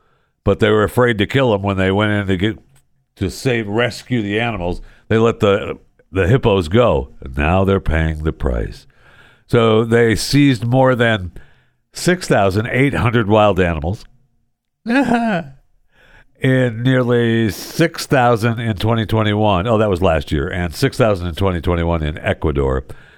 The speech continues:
So because Ecuador is, of course, one of the world's most biodiverse countries.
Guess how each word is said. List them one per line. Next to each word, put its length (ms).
So 300
because 600
Ecuador 480
is, 140
of 120
course, 520
one 100
of 60
the 80
world's 260
most 320
biodiverse 720
countries. 580